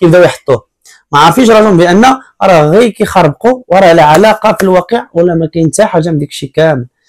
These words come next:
سير الله يسهل على الجميع، واي واحد عنده كلشي كمل الاوراق ديالو يسير يدفع. انت كنتي تراميتي وقف لك البوليس راه ما يهضروش معاك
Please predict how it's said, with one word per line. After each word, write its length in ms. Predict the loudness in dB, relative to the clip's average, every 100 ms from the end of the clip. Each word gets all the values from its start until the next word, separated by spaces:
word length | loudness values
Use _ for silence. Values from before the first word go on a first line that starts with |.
| _ _ -10
سير 200 | -2 0
الله 160 | 2
يسهل 300 | 2 2 2
على 120 | 4 2
الجميع، 420 | 0 -2 -2 -6 _ _ _
واي 240 | -2 0
واحد 360 | 2 2 0 -4
عنده 280 | -4 -4 -4
كلشي 320 | -6 -8 -8
كمل 240 | -8 -4
الاوراق 280 | -2 -2 -2
ديالو 180 | -2 -2
يسير 260 | -2 -2
يدفع. 320 | -2 -4 -10 -10 _ _ _ -6
انت 180 | -2
كنتي 300 | -2 -2 -4
تراميتي 600 | -2 0 0 0 0 -2 _ _ _ _
وقف 200 | -8 -2
لك 140 | 0 0
البوليس 340 | 0 0 0
راه 100 | 0
ما 80 | 0
يهضروش 300 | 0 -2 -2
معاك 240 | -6 -8